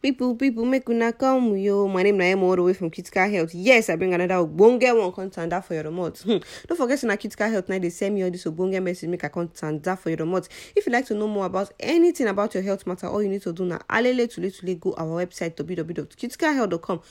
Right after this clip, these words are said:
We dey there, we full ground, we break it, we pin, and we go answer any question when you get. The one I carry come today na chest pain. heartburn or heart disease. Hmm. Some people go say, "This chest pain when I get na heartburn." How you want take know whether no be heart disease? Well,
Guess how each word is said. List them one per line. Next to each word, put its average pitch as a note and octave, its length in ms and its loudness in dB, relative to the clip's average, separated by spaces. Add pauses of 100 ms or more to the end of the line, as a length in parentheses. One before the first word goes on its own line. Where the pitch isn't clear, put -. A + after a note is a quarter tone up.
(220)
We C4+ 100 0
dey C#4 220 2
there, A3 220 4
we F#3 80 0
full A3+ 220 -4
ground, F#3 240 0
we D3+ 40 -2
break D3+ 300 -6
it, D#3 180 -10
we D3+ 140 -6
pin, C4+ 320 -2
and D#3+ 100 -4
we D#3+ 60 -8
go D#3+ 140 -6
answer - 260 -8 (120)
any C4+ 220 0
question G#3 320 -6
when E3+ 140 -4
you D#3 80 -10
get. - 320 -8 (260)
The - 80 -2
one G4 140 4
I C4+ 80 0
carry A#3+ 220 0
come G#3+ 200 -4
today F#3+ 240 -6
na F3+ 140 0 (100)
chest - 400 -6
pain. D#3+ 300 -2 (260)
heartburn E3+ 560 -4 (120)
or E3+ 180 -4
heart F3 360 -8
disease. D3+ 520 -12
Hmm. F3+ 200 0
Some F#3+ 180 -6
people A3 240 -2
go G3+ 100 -2
say, G#3+ 240 0 (260)
"This A#3 140 -4
chest A3+ 220 -2
pain G#3 120 0
when F#3+ 100 0
I D#3+ 80 0
get F3 240 -2
na D3+ 100 -4
heartburn." D#3+ 400 -4
How G#3 100 -2
you A3+ 120 0
want F#3 180 -2
take F3+ 180 -4
know F3 120 -2
whether F3+ 220 0
no F3 120 0
be C#3+ 120 -6
heart D#3+ 280 -6
disease? D3 320 -8
Well, G#3 240 2